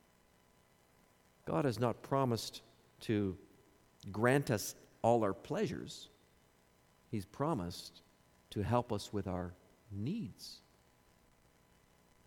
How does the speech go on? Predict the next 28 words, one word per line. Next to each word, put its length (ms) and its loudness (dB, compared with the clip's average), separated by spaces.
So 80 4
that's 240 0
one 500 4
problem. 480 2
There's 180 4
another 480 6
when 160 4
it 80 -2
comes 260 2
to 120 4
our 120 6
pleasure 460 2
and 180 0
our 80 0
prayers. 460 2
Verse 340 0
three, 460 -2
James 360 2
continues, 720 0
You 200 6
ask 640 0
so 140 -4
now 240 0
there's 180 0
a 60 -4
prayer. 340 -2
"You 320 0
ask 640 2